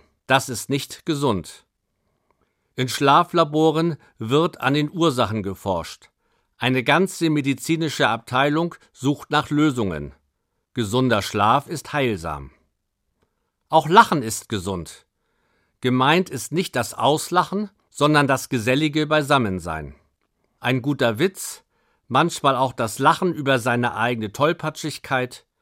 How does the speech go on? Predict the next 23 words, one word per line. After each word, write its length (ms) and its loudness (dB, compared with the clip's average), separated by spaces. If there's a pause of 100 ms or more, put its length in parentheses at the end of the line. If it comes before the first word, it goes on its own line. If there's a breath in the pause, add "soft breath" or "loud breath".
das 200 -4
befreit. 680 -2 (540)
Lustige 580 2
Anekdoten 800 0 (260 soft breath)
bereichern 520 2
die 120 -4
Beziehung 600 -2 (520)
und 200 -2
werden 260 2
zu 180 -4
Evergreens 880 -2
in 140 -4
der 160 2
gemeinsamen 640 2
Lebensgeschichte. 960 -4 (720)
Aber 300 2
am 160 -2
wichtigsten 640 -2
ist 300 -6
für 100 0
mich 240 -2
die 140 0
Hoffnung. 500 -4